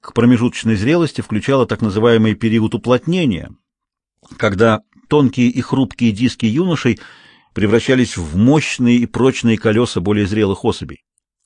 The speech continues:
На это время насельники обычно вступали в клуб,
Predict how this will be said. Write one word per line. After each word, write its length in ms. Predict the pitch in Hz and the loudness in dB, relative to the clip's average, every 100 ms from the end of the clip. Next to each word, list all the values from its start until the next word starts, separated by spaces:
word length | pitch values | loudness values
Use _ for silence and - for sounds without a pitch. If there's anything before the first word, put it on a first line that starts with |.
| _ _ - | _ _ -10
На 220 | 90 143 | -2 -2
это 160 | 196 190 | 0 0
время 280 | 202 202 | 2 0
насельники 600 | 156 131 170 175 165 151 143 - _ _ _ _ - | 0 0 0 0 0 -2 -4 -10 _ _ _ _ -2
обычно 400 | 120 127 - 104 | 0 2 0 -6
вступали 400 | - 110 98 95 | -6 -2 -2 -2
в 80 | |
клуб, 400 | - 135 226 - | -2 -2 -2 -4